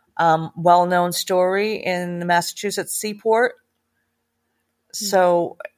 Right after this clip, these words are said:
Speaker 1: yeah, there was some fame there too, you know. "Oh, that,
Speaker 2: Okay.
Speaker 1: that was who my dad was. He was killed then." And, you know, so that's what I told people my whole life, that this was my father and this is how he died.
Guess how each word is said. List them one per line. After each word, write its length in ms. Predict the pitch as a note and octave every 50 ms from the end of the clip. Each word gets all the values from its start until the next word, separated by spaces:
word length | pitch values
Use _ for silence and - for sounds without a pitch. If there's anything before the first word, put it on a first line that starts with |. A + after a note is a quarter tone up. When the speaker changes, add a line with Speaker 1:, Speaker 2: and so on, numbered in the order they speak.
| _ -
Speaker 1:
yeah, 240 | - F#3 G3 A3+ A#3
there 140 | F3 E3+ D#3
was 140 | D#3 D#3 -
some 140 | F#3+ E3+ D#3
fame 380 | _ - G3+ B3 D#4 C#4+ G#3+ E3+
there 200 | D3 C#3+ C#3 C3+
too, 440 | - - B3+ B3+ F3+ C3 B2 - _ _ -
you 120 | D#3+ D3
know. 340 | D3 D3 D3 D3+ D#3+ D3+ D3+ _ _ -
"Oh, 300 | - E3 F3+ F3 D#3 D3+ _ _ -
that, 200 | D3+ D3+ - - -
Speaker 2:
Okay. 300 | G3 - - - G3 F#3 F#3
Speaker 1:
that 140 | D#3+ D#3+ D#3+
was 120 | F3 E3+
who 120 | - G3+ F#3
my 140 | G3 F#3+ F3+
dad 280 | E3 F3+ G#3 A#3 G#3+
was. 200 | F3+ D3+ C#3+ B2+
He 100 | D3+ E3
was 180 | E3 F3 E3 -
killed 280 | - G3 F#3+ G3 F3+
then." 340 | G3 G3+ G#3 A3+ A3 G3+ F3+
And, 320 | E3 D#3 D3+ D3 D3 D3 - - - - - _ _ _ _
you 80 | - E3+
know, 300 | E3+ F3 E3+ E3+ E3 _ _ - _ _ -
so 360 | - - - F3+ F3 D#3+ - -
that's 220 | G3 A#3 B3 -
what 80 | D#4+ D#4
I 80 | C4+
told 340 | G#3+ - - - G3+ B3 B3
people 220 | A#3+ B3+ G#3+ F#3 E3+
my 140 | D#3+ D#3
whole 260 | D#3 D3 F#3 A3+ A3 E3+
life, 440 | D#3+ A3 C4+ F3+ A2+ A#2+ _ _ _
that 240 | - D#3+ D3 - -
this 180 | F#3+ F#3+ - -
was 160 | F#3 E3+ -
my 140 | E3 E3 E3+
father 540 | - F3+ G3 A#3 A#3+ G3 F3+ E3 D#3 D#3
and 420 | - - - C3 D3+ D3 D3 C#3+ - - - - _ -
this 160 | F#3+ - G3
is 100 | F3+ -
how 220 | - G3 F3+ E3+
he 80 | E3 D3
died. 600 | D3 D#3+ F3+ A#3+ - F#2 D3 C#3 C3+ C3+ C#3+ -